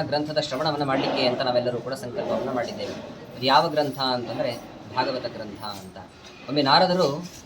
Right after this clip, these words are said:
ದೇವರ ಬಳಿ ಬಂದು ಕೇಳ್ತಾರೆ, "ನೀನು ಅಥವಾ ನಿನ್ನ ಪರಿವಾರದವರು, ಅಮ್ಮ ಇವರೆಲ್ಲ ಎಲ್ಲಿ ಇರ್ತಾರೆ?" ಅಂತ ಕೇಳಿದಾಗ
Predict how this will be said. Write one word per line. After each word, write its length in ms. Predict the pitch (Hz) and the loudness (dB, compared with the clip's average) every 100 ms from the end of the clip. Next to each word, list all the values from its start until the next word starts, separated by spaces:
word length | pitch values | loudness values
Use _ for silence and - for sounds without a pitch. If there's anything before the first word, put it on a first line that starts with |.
| 113 | 2
ದೇವರ 240 | 185 208 | 4 6
ಬಳಿ 180 | 180 170 | 4 4
ಬಂದು 200 | 151 151 | 4 2
ಕೇಳ್ತಾರೆ, 460 | 151 151 147 123 - - - - - - - - - 127 | 4 2 2 0 -2 -12 -20 -20 -20 -20 -20 -20 -4 4
"ನೀನು 420 | 180 170 147 175 - - - 135 | 6 8 6 2 -6 -10 -8 -6
ಅಥವಾ 380 | 135 139 135 - - | 2 4 2 -2 -4
ನಿನ್ನ 140 | 156 156 | 2 4
ಪರಿವಾರದವರು, 760 | 147 190 175 151 123 127 151 - | 6 10 10 10 6 2 0 0
ಅಮ್ಮ 320 | 147 180 131 - - - - 160 | 2 4 2 0 -16 -16 -10 -4
ಇವರೆಲ್ಲ 200 | 185 202 | 4 6
ಎಲ್ಲಿ 260 | 156 220 | 8 8
ಇರ್ತಾರೆ?" 380 | 214 180 180 170 | 6 8 6 8
ಅಂತ 180 | 156 147 | 6 4
ಕೇಳಿದಾಗ 500 | 143 127 123 113 | 0 0 2 2